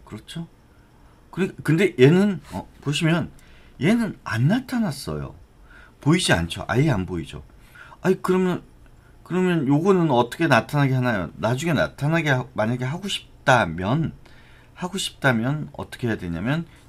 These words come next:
네, 요거를 그대로, 이렇게 그대로 하나 쓰면 되겠죠. 그죠? 요걸, 요걸 나타내는 걸 그대로 쓰는 겁니다. 그 대신 신텍스를 빼고, 네, 네, 신텍스를 빼는 거죠. 콜론을 빼는 겁니다.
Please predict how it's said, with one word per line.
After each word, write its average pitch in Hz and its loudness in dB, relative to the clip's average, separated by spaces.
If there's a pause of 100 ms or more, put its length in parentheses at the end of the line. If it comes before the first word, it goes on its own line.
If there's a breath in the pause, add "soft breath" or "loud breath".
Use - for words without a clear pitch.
네, 80 -10 (340)
요거를 110 0
그대로, 120 0
이렇게 - -16 (100)
그대로 175 0
하나 165 -2
쓰면 233 -6
되겠죠. - -6
그죠? 80 -14 (760 soft breath)
요걸, 165 -4 (160)
요걸 151 6
나타내는 170 0
걸 139 -4
그대로 170 -2
쓰는 175 -8
겁니다. 95 -6
그 - -20
대신 139 -2
신텍스를 151 -6
빼고, 175 -2 (1160 loud breath)
네, 78 -6 (640)
네, 80 -10
신텍스를 160 -8
빼는 156 -4
거죠. 90 -8
콜론을 202 -4
빼는 147 -6
겁니다. 82 -10